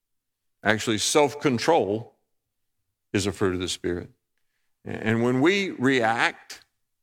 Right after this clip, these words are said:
by typing or speaking quickly to everything we see or everything we hear, I, I would guess that probably twenty-five to seventy-five percent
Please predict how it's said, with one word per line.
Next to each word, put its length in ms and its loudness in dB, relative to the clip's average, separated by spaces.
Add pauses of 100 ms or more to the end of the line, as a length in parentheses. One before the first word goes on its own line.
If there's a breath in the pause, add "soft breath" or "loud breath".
(560)
by 180 0
typing 760 0
or 200 0
speaking 800 0
quickly 640 2 (380 loud breath)
to 80 4
everything 460 4
we 100 2
see 340 0
or 100 2
everything 320 0
we 140 0
hear, 360 2
I, 140 4
I 160 4
would 240 0
guess 300 2
that 100 -8
probably 240 4
twenty-five 640 -2 (240 soft breath)
to 100 -4
seventy-five 540 0
percent 400 -2